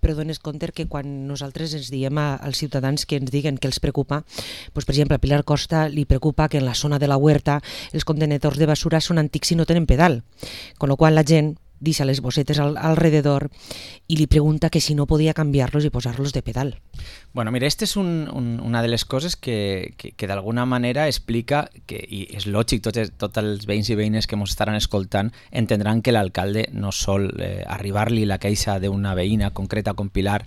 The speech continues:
Speaker 2: sobre el contenedor d'ací o d'allà. De vegades sí que mos arriba i, evidentment, immediatament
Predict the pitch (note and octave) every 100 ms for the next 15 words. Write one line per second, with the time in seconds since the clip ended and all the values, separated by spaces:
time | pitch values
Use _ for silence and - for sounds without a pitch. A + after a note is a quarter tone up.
0 | - - - B2+ A#2+ A#2+ G#2+ G2+ G2+ G2+
1 | G2+ G2 F#2 - F2+ E2 E2+ - A2+ A2+
2 | C3+ F#3 - D3+ A#2 G#2+ G#2 A#2 C3+ A#2+
3 | - - - - G#2+ G2+ G2+ G#2 B2+ D#3+
4 | C3+ G#2 G2+ G#2+ G#2+ A2+ C#3